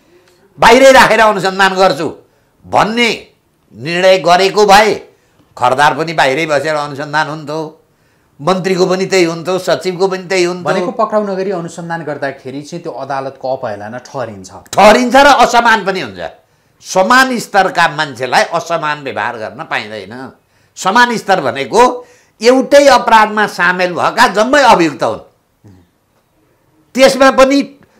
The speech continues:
Speaker 1: मूल अभियुक्त जसको हातको टोटल निर्णय छ, उनीहरू मुख्य अभियुक्त हुन्। मुख्य अभियुक्तलाई चाहिँ बाहिर राखेर अनुसन्धान गर्ने, अर्को सहायक अभियुक्तलाई चाहिँ भित्र राखेर अनुसन्धान गर्दा त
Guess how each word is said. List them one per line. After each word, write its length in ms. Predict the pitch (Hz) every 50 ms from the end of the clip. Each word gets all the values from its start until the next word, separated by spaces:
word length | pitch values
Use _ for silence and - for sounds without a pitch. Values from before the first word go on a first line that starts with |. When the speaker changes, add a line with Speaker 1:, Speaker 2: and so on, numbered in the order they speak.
| _ _ _ 107
Speaker 1:
मूल 260 | 117 190 254 190 196
अभियुक्त 480 | - 254 - 240 240 240 - - -
जसको 420 | 240 - - 202 214 - - - 233
हातको 580 | 202 165 180 175 170 185 208 202 - - _ -
टोटल 340 | 214 233 226 233 233 220 202
निर्णय 420 | 190 202 202 202 190 185 185 139 110
छ, 0 | 151 185 196 190 - _ _ _ _ _ _ -
उनीहरू 300 | 233 254 262 254 262 262
मुख्य 280 | 247 254 247 - 254 254
अभियुक्त 360 | 240 220 190 180 175 - 170
हुन्। 200 | 135 117 160 - - _ _ _ _ _ _ _ _ - 147
मुख्य 320 | 180 240 214 - - 262
अभियुक्तलाई 580 | 285 277 269 269 269 240 - 269 269 262 262 247
चाहिँ 180 | 202 175 127
बाहिर 260 | 127 160 170 170 175 185
राखेर 400 | 180 170 165 165 170 190 190 180 175 175 - - - _ _ _ _ _ _ -
अनुसन्धान 520 | 160 165 156 127 156 151 151 160 156 151
गर्ने, 480 | 156 156 151 147 143 151 151 143 135 - _ _ _ _ -
अर्को 300 | 220 269 269 220 262 262
सहायक 460 | 254 - - 202 208 226 233 233 -
अभियुक्तलाई 520 | 208 190 170 175 170 - - 165 156 151 147
चाहिँ 200 | 127 135 143 -
भित्र 200 | 104 104 - 139
राखेर 300 | 139 135 120 107 123 131
अनुसन्धान 720 | 123 123 120 117 110 120 120 120 120 117 113 117 117 110
गर्दा 420 | 110 113 110 101 101 110 104 107 -
त 220 | 160 190 185 -